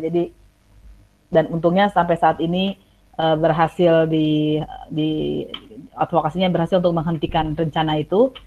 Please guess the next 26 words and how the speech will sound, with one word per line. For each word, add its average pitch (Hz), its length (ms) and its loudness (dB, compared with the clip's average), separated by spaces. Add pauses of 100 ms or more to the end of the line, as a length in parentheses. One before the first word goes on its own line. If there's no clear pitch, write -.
(300)
Tapi 165 200 -2
kita 202 160 4
tidak 175 200 4
boleh 175 320 4
lengah 175 440 0
karena, 170 520 -2 (520)
eh, 156 160 -2
jangan-jangan 165 520 0
ini 180 320 -2
darurat 156 320 0
sipil 165 280 -2
merangkak, 151 480 -4 (720)
eh, 143 300 -4 (100)
diberlakukan 151 760 -2
sedikit 143 200 -8
demi 139 200 -4
sedikit. 135 240 -8 (440)
Terima 175 320 0
kasih, 233 240 4
mungkin 202 320 0
itu, 196 320 2
eh, 165 400 0
pengantar 160 400 -4
diskusi 151 240 -6
dari 147 200 -4
saya. 143 280 -6